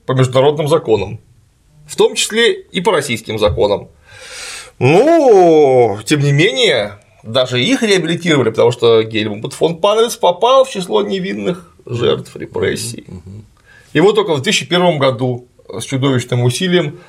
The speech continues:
Speaker 1: осудили обратно как фашистского пособника, а до этого он был реабилитирован. Да, примерно по семьсот дел в день, и рассматривали это, когда говорят, что тройки расстреливали списками, так вот,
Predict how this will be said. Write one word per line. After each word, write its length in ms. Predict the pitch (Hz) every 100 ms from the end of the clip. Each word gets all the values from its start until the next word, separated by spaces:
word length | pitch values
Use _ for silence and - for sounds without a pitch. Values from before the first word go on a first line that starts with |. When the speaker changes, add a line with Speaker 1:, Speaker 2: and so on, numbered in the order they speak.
| -
Speaker 1:
осудили 500 | - 120 135 123 147
обратно 480 | 127 107 107 107 107
как 160 | 107 104
фашистского 460 | 107 139 139 117
пособника, 640 | 113 110 104 104 107 107 104
а 40 |
до 180 | 127 220
этого 260 | 262 139 104
он 200 | 104 104
был 200 | 175 143
реабилитирован. 840 | 104 98 98 104 190 190 151 - _ _ -
Да, 300 | 165 247 226
примерно 460 | - 185 202 160
по 140 | 147 151
семьсот 420 | - 151 165 139
дел 220 | 143 147
в 60 | 135
день, 200 | 208 202
и 40 |
рассматривали 640 | 139 135 170 202 160 139 139
это, 800 | 143 147 139 139 135 135 131 - - - _ _ _ _ _ -
когда 200 | 160 165
говорят, 300 | 156 165 156
что 100 | 147
тройки 540 | - 185 185 170 101
расстреливали 720 | 135 143 139 - 165 147 135 139
списками, 640 | - - 247 226 - 101
так 140 | - 123
вот, 360 | 139 107 -